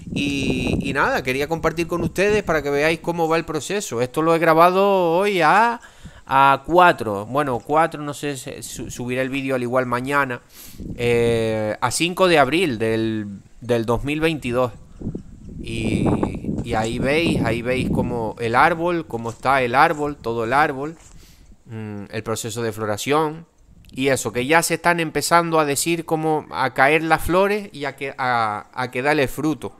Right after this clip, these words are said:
Este proceso todavía dura, dura semanas, pero ahí quería compartir con ustedes los primeros, eh, mini aguacates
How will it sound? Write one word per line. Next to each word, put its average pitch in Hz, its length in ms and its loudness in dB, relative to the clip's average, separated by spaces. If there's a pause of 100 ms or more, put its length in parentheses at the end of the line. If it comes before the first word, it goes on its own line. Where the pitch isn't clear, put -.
(1200)
Este 127 180 2
proceso 143 400 0
todavía 131 400 4
dura, 147 400 4 (360)
dura 131 220 0
semanas, 160 600 4 (520)
pero 156 460 2
ahí 117 480 0
quería 131 300 2
compartir 131 440 0
con 135 180 -4
ustedes 170 520 -2 (840)
los 127 220 -2
primeros, 170 680 0 (320)
eh, 135 640 0
mini 175 720 0
aguacates 147 880 6